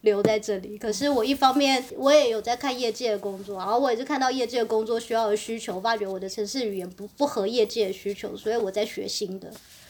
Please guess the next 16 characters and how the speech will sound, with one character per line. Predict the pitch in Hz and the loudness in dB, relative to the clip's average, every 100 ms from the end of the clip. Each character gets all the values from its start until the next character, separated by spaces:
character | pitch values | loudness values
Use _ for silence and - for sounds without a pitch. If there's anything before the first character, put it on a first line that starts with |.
| - | -8
就 | - 285 | 2 2
是 | 302 311 - | 4 2 4
帮 | 285 311 | 4 6
自 | 339 | 0
己 | - 214 | 0 -6
找 | 214 208 | 0 0
好 | 220 226 196 | 2 -2 -4
可 | - 240 | 0 0
以 | 233 | 0
逃 | - 196 | -2 -4
的 | 190 196 | -2 -6
路， | 220 196 | -4 -2
狡 | 214 196 | 0 0
兔 | - 269 | 2 2
要 | 226 185 | 2 0
三 | 185 | -4